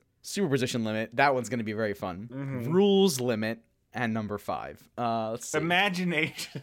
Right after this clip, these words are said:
Speaker 2: <laughs> I don't know.
Speaker 1: He can, <laughs> he can picture anything, but it's
Speaker 2: I'm
Speaker 1: just
Speaker 2: gonna,
Speaker 1: not.
Speaker 2: okay,
Speaker 1: It
Speaker 2: here's
Speaker 1: has
Speaker 2: what I'm gonna
Speaker 1: no
Speaker 2: do.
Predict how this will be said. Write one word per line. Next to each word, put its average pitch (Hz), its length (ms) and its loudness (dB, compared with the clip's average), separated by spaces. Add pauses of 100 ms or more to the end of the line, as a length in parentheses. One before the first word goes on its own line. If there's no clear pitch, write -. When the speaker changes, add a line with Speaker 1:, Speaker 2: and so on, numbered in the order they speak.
Speaker 2:
<laughs> 160 80 -6
I 147 160 2
don't 107 220 -6
know. - 60 -10 (1700)
Speaker 1:
He 220 180 4
can, 185 160 6
<laughs> - 340 4
he 247 160 2
can 185 260 2
picture 202 520 4
anything, 127 800 4
but 143 140 0
it's 143 140 0
Speaker 2:
I'm 147 60 6
Speaker 1:
just 226 140 2
Speaker 2:
gonna, 143 140 4
Speaker 1:
not. 131 180 6
Speaker 2:
okay, 135 140 4
Speaker 1:
It 135 60 4
Speaker 2:
here's 175 160 2
Speaker 1:
has 165 120 4
Speaker 2:
what 139 120 -2
I'm - 60 0
gonna 143 140 -4
Speaker 1:
no 113 60 -6
Speaker 2:
do. 110 40 -14